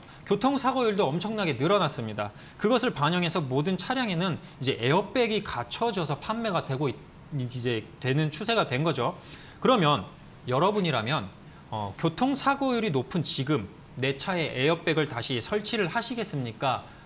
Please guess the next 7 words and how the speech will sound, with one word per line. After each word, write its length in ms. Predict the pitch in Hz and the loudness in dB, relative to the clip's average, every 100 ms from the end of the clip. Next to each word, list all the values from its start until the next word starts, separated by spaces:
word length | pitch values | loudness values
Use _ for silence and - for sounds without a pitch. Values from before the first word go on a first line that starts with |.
| - | -6
아니면 540 | 113 143 131 117 107 - - - | 0 2 2 0 -4 -8 -18 -8
그냥 320 | - 147 120 | 0 2 2
오래된 340 | 117 160 151 143 | 2 2 2 0
차를 420 | - 165 180 160 | -2 0 0 -2
그대로 420 | - 131 156 165 | -4 0 2 2
운행을 440 | 123 120 123 120 131 | 0 -2 -4 -4 -4
하시겠습니까? 760 | 175 170 139 113 104 - 107 | -4 -4 -6 -6 -8 -6 -6